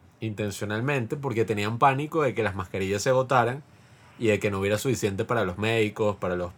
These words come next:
pacientes enfermos, etcétera. Entonces, claro, si eso ocurre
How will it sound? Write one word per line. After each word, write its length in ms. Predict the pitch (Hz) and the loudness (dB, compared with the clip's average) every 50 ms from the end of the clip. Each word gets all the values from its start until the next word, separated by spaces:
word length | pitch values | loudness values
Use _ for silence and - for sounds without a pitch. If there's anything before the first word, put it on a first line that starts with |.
| - - | -16 -14
pacientes 420 | - 92 85 - 95 90 90 107 107 | -10 -10 -8 -6 -6 -6 -4 -4 -4
enfermos, 520 | 104 90 - 113 113 113 110 101 92 92 | -4 -4 0 2 2 2 2 -2 -4 -6
etcétera. 420 | 87 - 101 92 - - - - - - - - - - - - - - - | -4 -4 -4 -4 -6 -8 -16 -18 -20 -20 -20 -20 -20 -20 -20 -20 -20 -18 -12
Entonces, 360 | - 104 98 104 101 92 110 | -8 -6 -4 -4 -2 -4 -4
claro, 360 | - - 127 123 120 104 95 - | -4 2 4 4 4 4 2 -4
si 180 | - - 117 110 | -4 0 2 2
eso 280 | 104 - 139 135 131 - | 4 4 2 -2 0 0
ocurre 560 | - 127 127 - 139 151 147 127 117 110 | -4 -4 -2 -2 0 0 2 2 2 0